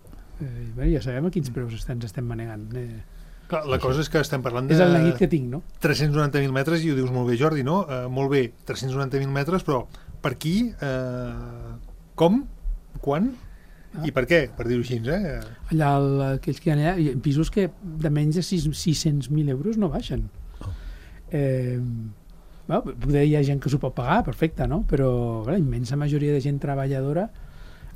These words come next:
Speaker 1: eh, ostres,
Speaker 3: Clar, i el que el
Speaker 1: accedir
Speaker 3: compra per sis-cents mil i el vol llogar, doncs el tindrà que llogar per, per
Speaker 1: Per tenir
Speaker 3: tres mil
Speaker 1: una rendibilitat,
Speaker 3: o, o
Speaker 1: tres o quatre mil,
Speaker 3: tres mil cinc-cents
Speaker 1: o sí,
Speaker 3: perquè
Speaker 1: no?
Speaker 3: si no, no li surten els números.
Speaker 1: Ah, exacte. Aleshores, el tema no és a
Speaker 3: Sí,
Speaker 1: quin
Speaker 3: sí.
Speaker 1: preu es lloga, el tema és, hi haurà gent que podrà pagar això?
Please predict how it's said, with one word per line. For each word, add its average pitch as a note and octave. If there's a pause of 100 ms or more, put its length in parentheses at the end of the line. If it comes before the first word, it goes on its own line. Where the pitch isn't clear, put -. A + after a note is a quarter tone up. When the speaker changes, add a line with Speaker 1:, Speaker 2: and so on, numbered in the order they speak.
(100)
Speaker 1:
eh, B2 (100)
ostres, G#2
Speaker 3:
Clar, F#2+
i G2
el F2+
que -
el E2+
Speaker 1:
accedir E2
Speaker 3:
compra G#2
per F2+
sis-cents G#2
mil C3+ (120)
i A#2+
el F#2
vol G2
llogar, G#2
doncs A2+
el E2+
tindrà F#2
que F#2+
llogar F#2+
per, B2
per -
Speaker 1:
Per C3
tenir C#3
Speaker 3:
tres C#3+
mil C#3
Speaker 1:
una C3+
rendibilitat, G#2
Speaker 3:
o, F#2+
o F#2
Speaker 1:
tres G2
o -
quatre A2
mil, A2+
Speaker 3:
tres D#3+
mil E3+
cinc-cents A#3+
Speaker 1:
o A#2+ (120)
sí, C#3+
Speaker 3:
perquè F3+
Speaker 1:
no? F#2
Speaker 3:
si A2
no, G#2+
no A#2
li C3
surten C3
els G2+
números. B2+
Speaker 1:
Ah, B2
exacte. D#3+
Aleshores, C#3+ (280)
el E3+
tema E3+
no A#3
és D3+ (120)
a D3+
Speaker 3:
Sí, C#3+ (100)
Speaker 1:
quin D3+
Speaker 3:
sí. B2+
Speaker 1:
preu C#3+
es C3
lloga, B2+
el B2+
tema D3
és, C3+
hi C#3+
haurà C3
gent D3
que F3
podrà G3+
pagar C3+
això? -